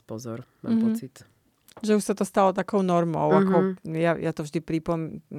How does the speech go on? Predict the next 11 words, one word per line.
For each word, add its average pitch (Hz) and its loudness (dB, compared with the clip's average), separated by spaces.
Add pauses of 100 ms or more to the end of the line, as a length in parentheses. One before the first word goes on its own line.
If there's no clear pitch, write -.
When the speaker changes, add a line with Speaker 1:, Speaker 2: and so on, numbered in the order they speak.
(160)
Speaker 2:
pripodobujem 160 -2
k 156 -2
umývaniu 160 -2
zubov 156 0
alebo 143 4
Speaker 1:
Áno. - 0
Speaker 2:
umývaniu 156 0
rúk 151 -4
po - -4
návšteve 147 -4
toalety, 151 -2